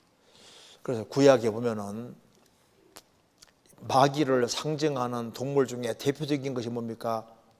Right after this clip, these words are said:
용, 용. 그래서 이 마귀가 실제로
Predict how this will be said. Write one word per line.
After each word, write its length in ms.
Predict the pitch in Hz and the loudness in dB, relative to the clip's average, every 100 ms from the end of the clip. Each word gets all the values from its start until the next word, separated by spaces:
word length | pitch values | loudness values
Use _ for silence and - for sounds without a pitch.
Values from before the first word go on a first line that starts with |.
| 127 | 0
용, 340 | 127 113 87 - - _ _ _ | 2 0 -6 -18 -20 _ _ _
용. 160 | 101 92 _ _ _ _ _ _ _ _ _ _ _ _ _ _ _ _ _ _ _ _ _ _ _ _ _ - - - | -18 -18 _ _ _ _ _ _ _ _ _ _ _ _ _ _ _ _ _ _ _ _ _ _ _ _ _ -20 -20 -16
그래서 360 | - 117 101 104 - _ _ - - - - - - - _ | -6 -6 -6 -8 -14 _ _ -20 -20 -20 -20 -20 -20 -20 _
이 100 | 120 | -10
마귀가 880 | 117 117 135 139 110 98 104 95 - - _ - | -2 2 2 2 -2 -4 -4 -6 -10 -20 _ -12
실제로 800 | - 120 147 127 104 101 - | -8 -4 -2 0 -2 -4 -8